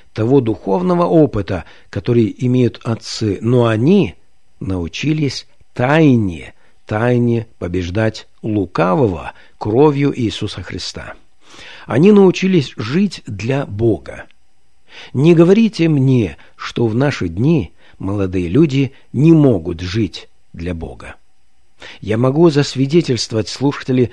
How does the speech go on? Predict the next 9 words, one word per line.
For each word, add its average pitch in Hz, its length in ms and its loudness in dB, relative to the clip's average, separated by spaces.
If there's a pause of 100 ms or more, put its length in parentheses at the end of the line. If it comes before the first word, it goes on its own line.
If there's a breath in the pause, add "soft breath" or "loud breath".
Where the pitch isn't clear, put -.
(120)
что 98 360 -4
это 117 400 0 (320 soft breath)
правда. 107 580 -4 (260)
Многие, 123 760 2 (200)
тысячи - 520 -4
людей, 95 540 0 (220 soft breath)
молодых 82 520 -8
людей 107 480 0 (160 soft breath)
сегодня 101 720 -2